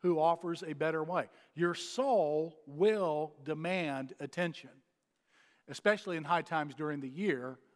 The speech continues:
when you've been disappointed and you've been made vulnerable. Well, Abraham has just had an enormous high time.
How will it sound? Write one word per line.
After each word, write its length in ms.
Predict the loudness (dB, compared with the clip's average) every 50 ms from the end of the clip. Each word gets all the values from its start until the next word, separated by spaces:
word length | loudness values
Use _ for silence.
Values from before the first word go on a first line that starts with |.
| _ -6
when 160 | -4 -2 -2
you've 160 | -2 -2 -2
been 200 | -2 -4 -4 -6 -10 -12 -6
disappointed 680 | -4 -4 -4 -4 -4 -4 -2 0 0 0 -2 -6 -12 -16 -18 _ _ _ _ _
and 140 | -10 -8 -6
you've 140 | -4 -4 -4
been 160 | -4 -4 -2
made 340 | 0 0 0 0 -2 -4 -2
vulnerable. 480 | 0 0 0 0 -2 -8 -12 -16 -20 _ _ _ _ _ -20 -12 -4
Well, 160 | 0 4 4
Abraham 500 | 4 4 2 0 -4 -2 0 0 0 0 0
has 200 | -2 -6 -6 -4
just 340 | -2 0 0 0 -2 -4 -4
had 340 | -2 0 0 0 0 0 -2
an 120 | -2 -2 -2
enormous 580 | -2 -4 -4 -2 -2 0 0 0 -2 -4 -4
high 260 | -4 0 0 0 0
time. 320 | 0 -4 -8 -10 -10 -10